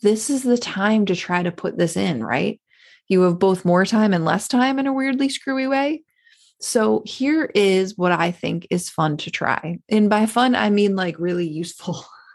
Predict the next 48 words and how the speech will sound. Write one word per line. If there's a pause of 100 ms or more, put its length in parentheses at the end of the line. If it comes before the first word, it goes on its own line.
<laughs>
I
don't
just
mean
fun
for
the
sake
of
fun,
although
evaluation
can
be
fun (520)
because
it
is
where
we
see
all
the
good
that's
going
on. (1300)
Here's
how
it
goes. (1300)
Grab
a
pen
and
a
piece
of
paper.
You
grab
your
journal,
however,
wherever
you
want